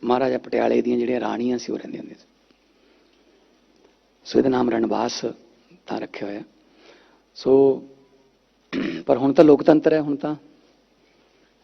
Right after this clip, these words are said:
ਰਾਣੀਆਂ ਤੇ ਰਾਜੇ ਲੋਕਾਂ ਦੇ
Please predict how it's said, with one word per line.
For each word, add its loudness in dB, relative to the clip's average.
ਰਾਣੀਆਂ 2
ਤੇ 2
ਰਾਜੇ 2
ਲੋਕਾਂ 6
ਦੇ 10